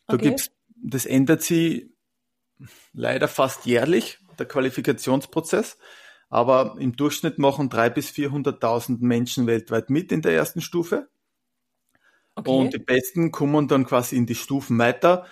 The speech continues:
Speaker 1: Manchmal gibt's drei, manchmal vier Stufen. Und meistens sind so die besten hundert, zweihundert Athleten sind dann weltweit bei der Weltmeisterschaft, genau.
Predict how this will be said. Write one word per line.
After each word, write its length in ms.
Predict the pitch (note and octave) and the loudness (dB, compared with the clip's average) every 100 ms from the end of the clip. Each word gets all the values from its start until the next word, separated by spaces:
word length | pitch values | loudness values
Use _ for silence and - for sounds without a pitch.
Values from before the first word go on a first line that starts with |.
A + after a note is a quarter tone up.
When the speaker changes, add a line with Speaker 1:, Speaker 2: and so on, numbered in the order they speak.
| _ | _
Speaker 1:
Manchmal 400 | B2 C3 - D3+ | 0 0 0 -2
gibt's 300 | C3+ A#2+ - | -2 -4 -6
drei, 280 | - B2+ D3 | -4 0 0
manchmal 400 | D3+ B2+ B2 A#2 | 0 0 -2 -4
vier 280 | - D#3 F3 | -4 -4 -4
Stufen. 640 | - F#3 F#3 G3+ G#3 - _ _ _ _ _ _ _ _ _ _ _ | -4 -6 -6 -4 -6 -8 _ _ _ _ _ _ _ _ _ _ _
Und 720 | - B2+ C3 B2+ B2+ B2 - - _ - | -4 0 4 4 4 0 -4 -20 _ -10
meistens 840 | A2 A2 A#2+ - D3 B2+ - - _ _ _ | -4 -2 -4 -2 -4 -4 -8 -12 _ _ _
sind 320 | - - A#2+ | -6 -2 -2
so 560 | - C3+ B2 A#2+ A#2 _ | 0 2 4 4 0 _
die 400 | - A2 - A#2 - | -18 -16 -16 -20 -10
besten 720 | A#2 - - C3 B2 B2 A2 | -8 -8 -6 -2 0 2 0
hundert, 460 | A#2 B2+ C3+ - - | 0 2 2 0 0
zweihundert 720 | - A#2+ A#2+ B2 B2 C3 - | 0 2 2 0 0 0 -4
Athleten 580 | G#2+ A2+ A#2+ A#2+ D3+ D#3 - _ _ _ _ - | -8 -6 -6 -4 -6 -8 -18 _ _ _ _ -14
sind 300 | - A#2+ A#2+ | -2 0 2
dann 160 | A#2+ | 2
weltweit 500 | A2 A2+ A#2 A2+ A2 | 4 2 0 -2 -2
bei 80 | - | -2
der 140 | A2 G#2+ | -2 -2
Weltmeisterschaft, 880 | G#2 - A2 - A2 - - - | -6 -6 -10 -10 -14 -12 -14 -12
genau. 280 | - G#2+ F2+ | -8 -6 -8